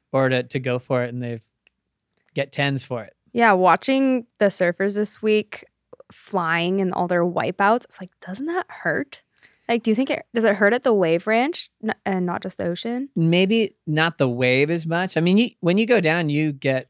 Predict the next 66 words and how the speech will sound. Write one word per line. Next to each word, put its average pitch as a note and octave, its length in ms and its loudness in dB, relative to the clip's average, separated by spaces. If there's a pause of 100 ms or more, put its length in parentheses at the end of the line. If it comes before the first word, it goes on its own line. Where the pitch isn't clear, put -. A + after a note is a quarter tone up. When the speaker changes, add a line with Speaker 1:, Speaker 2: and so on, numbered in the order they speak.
Speaker 1:
pummeled, B2+ 480 -2
you C#3 160 -6
know? C3 260 -2 (240)
Speaker 2:
Yeah, A3 200 2
some G#3 140 0
of, G#3+ 120 0
like, G3 160 4
when G3 140 0
they F3+ 100 2
get F3+ 240 -4
caught F3 280 0 (100)
inside E3+ 680 -2
and D#3 160 -6
just, - 260 -16
like, - 180 -8 (400)
spun - 400 -2
around. E3+ 480 -2
Speaker 1:
Yeah, E3 260 8
they're, E3+ 220 4
they're F3 160 4
not F#3 180 2
getting D#3 260 0
hurt E3 540 -2
that E3+ 240 4
way E3+ 240 2
necessarily, E3+ 720 0
but D3 180 2
it's C#3 160 -6
more D#3 240 0
like C#3+ 220 2
if D3 180 -4
you C#3+ 160 -2
end C#3+ 220 -4
up B2+ 120 -2
getting C3 300 -4
tangled C3+ 380 -4
up B2+ 120 -4
with B2+ 140 -8
your B2 120 -10
board B2+ 360 -2
or C3 180 -4
Speaker 2:
Oh, A#2+ 80 0
Speaker 1:
worse, G3+ 140 2
Speaker 2:
yeah. F3+ 280 2
Speaker 1:
your F#3+ 100 -4
fins. A#2+ 400 -4
That's C#3+ 280 0
when D3 140 0
you're B2+ 140 -2
like, B2 220 -6
"Ouch, E3 600 2
that D3 120 -2
Speaker 2:
Ugh. G#3+ 180 6
Speaker 1:
hurt." A#2+ 240 -6
Yeah, D3+ 140 4
that's D3+ 180 0
when C3+ 300 -2
you're B2+ 100 -6
getting C3+ 220 -4
hurt B2+ 260 -6
at A#2+ 160 -10
the, B2 260 -6
the C#3 120 -8
surf C3 320 -6
<laughs> - 0 -
ranch. C3+ 400 -6